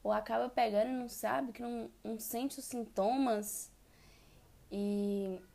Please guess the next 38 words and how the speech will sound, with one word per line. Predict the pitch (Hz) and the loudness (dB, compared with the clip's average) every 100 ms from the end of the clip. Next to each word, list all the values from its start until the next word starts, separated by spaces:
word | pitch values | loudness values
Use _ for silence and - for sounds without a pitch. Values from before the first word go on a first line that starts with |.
| - - - - - - - - - - - - - - - - - - - - 285 | -20 -20 -20 -20 -20 -20 -20 -20 -20 -20 -20 -20 -20 -20 -20 -20 -20 -20 -20 -12 -2
ai, | 311 | 0
tem | 320 302 | 0 0
alguém | 285 | 2
me | 294 | 2
ligando. | 302 269 294 294 - - - _ - - | 2 0 -2 -4 -12 -20 -20 _ 8 8
Com | - | 10
esse | 226 226 | 10 10
decreto | 226 233 233 - 214 220 220 | 8 8 8 6 8 8 6
aí | 208 214 | 4 6
agora | 202 202 196 202 | 6 8 6 6
de | 196 | 4
fim | 196 202 | 2 2
de | 190 | 6
ano, | 180 233 262 233 | 8 8 6 2
que | - | -2
Zé | 202 196 | 2 2
Prates | 196 - 180 190 - - - - - - - - - - - - | 2 0 0 0 0 -2 -6 -12 -16 -18 -18 -20 -20 -20 -20 -6
lançou | 196 202 202 - 208 202 | 2 2 2 0 0 2
aí, | 196 269 302 294 311 - - - | 6 10 10 8 4 -2 -20 -10
<laughs> | 330 330 285 226 208 - | -8 -6 -8 -12 -14 -4
é, | 196 196 185 185 | 2 2 2 2
de | 196 202 202 196 - | 0 2 4 2 0
que | 208 | -2
vai | 208 | -2
ficar | 208 - 226 | -2 -6 -6
suspensa | 240 233 - 226 254 294 247 | -6 -6 -6 -4 -2 -2 -4
até | 214 247 240 | -2 0 0
dia | 247 233 | -2 0
trinta | 285 330 | 0 2
e | 302 | 2
um | 269 | 2
de | 254 | 0
dezembro | 240 220 214 220 | 0 0 -2 -2
de | |
dois | 233 233 220 | -2 -4 -2
mil | 262 | 2
e | 285 | 2
vinte, | 220 220 247 - - | 4 2 2 2 0